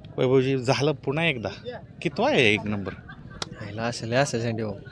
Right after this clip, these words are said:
Speaker 1: हा ना?
Speaker 2: काय ते विक्रम आहे त्याचा एक नंबरचा.
Speaker 1: हा. ज्या दिवशी होत नाही त्या दिवशी जादा चर्चा होते.
Speaker 2: हो, नाही चर्चा झाली की मग एक होतो.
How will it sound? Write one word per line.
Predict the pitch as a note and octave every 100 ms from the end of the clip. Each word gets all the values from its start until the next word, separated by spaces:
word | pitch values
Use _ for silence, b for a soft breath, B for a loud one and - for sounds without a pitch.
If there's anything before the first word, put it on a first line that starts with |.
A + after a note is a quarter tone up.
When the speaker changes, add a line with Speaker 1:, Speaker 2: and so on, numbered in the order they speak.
| -
Speaker 1:
हा | D3+
ना? | B2+
Speaker 2:
काय | - A2+ A2+
ते | A2+
विक्रम | A#2+ A2+ - C3 B2+
आहे |
त्याचा | A2+ G#2 A2+
एक | G#2+
नंबरचा. | A2 G2+ G#2+ -
Speaker 1:
हा. | G2+ - - G2 F#2 - B B B B -
ज्या | B2 C#3+
दिवशी | D3+ E3+ -
होत | D#3 D#3 D3+
नाही | D3+ C#3+
त्या | D3
दिवशी | D3+ C#3 C3+
जादा | D3 A#2+
चर्चा | G#2+ B2 G2 F#2+
होते. | F#2
Speaker 2:
हो, | C3+ A#2 A2+ G#2+ A2+
नाही | C#3
चर्चा | C#3+ E3+ E3 F3+
झाली | F#3 C#3+
की | C3+ D3+
मग | D#3 D#3
एक | D#3 D3+
होतो. | C3+ G#2